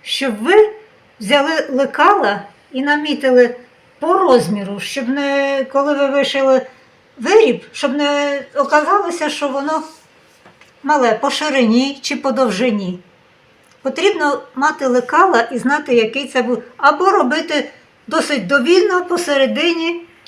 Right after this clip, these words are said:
довільну величину цього виробу. Тепер нам потрібно намітити рукав вишиванки. Я роблю так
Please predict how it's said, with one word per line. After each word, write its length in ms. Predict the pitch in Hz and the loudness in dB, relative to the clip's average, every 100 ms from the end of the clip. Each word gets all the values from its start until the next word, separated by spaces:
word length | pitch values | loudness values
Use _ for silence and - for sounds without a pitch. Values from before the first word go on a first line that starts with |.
| - 247 | -20 -6
довільну 560 | 262 240 311 302 285 277 - | -4 -4 -4 -6 -6 -8 -8
величину 680 | 233 254 240 - 247 277 294 - _ _ _ _ _ _ _ _ | -4 0 0 -2 -4 -4 -6 -14 _ _ _ _ _ _ _ _
цього 420 | - 247 254 285 247 | -8 -2 0 -2 -4
виробу. 520 | 233 190 180 151 185 - _ _ _ _ _ _ _ _ _ _ _ _ _ _ _ _ _ _ _ _ _ _ | -6 -4 -6 -8 -12 -16 _ _ _ _ _ _ _ _ _ _ _ _ _ _ _ _ _ _ _ _ _ _
Тепер 340 | 233 381 370 | -4 0 2
нам 160 | 359 320 | 0 -2
потрібно 500 | 285 240 285 311 302 | -6 -6 -6 -4 -2
намітити 680 | 277 254 294 302 294 285 254 - _ _ _ _ _ _ _ _ _ _ _ - | 0 0 -2 -8 -8 -8 -8 -12 _ _ _ _ _ _ _ _ _ _ _ -8
рукав 400 | 247 247 294 190 | -6 -2 -2 -2
вишиванки. 680 | 196 190 220 175 175 165 190 214 - _ _ _ _ _ - - _ _ _ _ _ _ _ - | -6 -8 -8 -6 -8 -8 -12 -16 -20 _ _ _ _ _ -20 -20 _ _ _ _ _ _ _ -14
Я 340 | 269 302 302 - | -2 -2 -2 -4
роблю 420 | 240 240 196 214 | -4 -4 -4 -6
так 200 | 214 196 | -4 -4